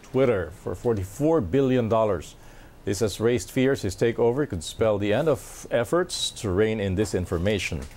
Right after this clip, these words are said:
on the platform. Words of encouragement, but also a warning from the World Health Organization on the ongoing pandemic. The W H O says global covid cases and deaths have been dropping dramatically,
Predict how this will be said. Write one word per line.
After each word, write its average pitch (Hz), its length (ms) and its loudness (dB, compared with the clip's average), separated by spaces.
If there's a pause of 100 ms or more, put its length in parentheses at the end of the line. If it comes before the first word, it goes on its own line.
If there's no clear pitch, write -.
(360)
on 78 140 -2
the 69 60 -6
platform. 92 600 -4 (2000)
Words 151 280 2
of 151 140 2
encouragement, 165 640 2
but 143 120 0
also 139 360 2
a 135 120 4
warning 143 580 2
from 123 240 0
the 117 100 2
World 123 260 2
Health 120 220 0
Organization 113 880 2
on 101 200 2
the 104 200 4
ongoing 110 580 2
pandemic. 87 640 -2
The 78 100 0
W 87 300 2
H 90 200 0
O 90 140 2
says 85 280 0
global 101 420 2 (100)
covid 170 380 -2
cases 92 580 2
and 92 220 -2
deaths 117 320 0
have 78 200 -2
been 90 140 0
dropping 101 460 0
dramatically, 95 680 0